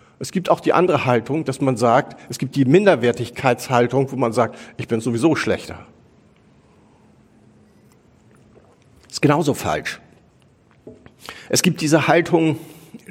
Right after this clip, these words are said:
die, die damit beginnen, dass man sagt, wenn ich nicht diesen oder jenen Wunsch erfüllt bekomme, dann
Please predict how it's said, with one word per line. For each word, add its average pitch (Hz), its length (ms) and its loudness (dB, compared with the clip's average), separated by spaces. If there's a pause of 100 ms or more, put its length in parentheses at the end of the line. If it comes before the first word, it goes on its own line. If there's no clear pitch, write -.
die, 143 380 2 (1160)
die 135 320 0 (180)
damit 151 380 0
beginnen, 156 320 2
dass 147 180 0
man 139 140 0
sagt, - 420 0 (280)
wenn 233 800 0 (120)
ich - 480 -2
nicht - 540 0
diesen 208 380 -4
oder 160 280 0
jenen 156 600 2
Wunsch 170 360 0
erfüllt 160 440 2
bekomme, 151 500 2
dann 156 320 2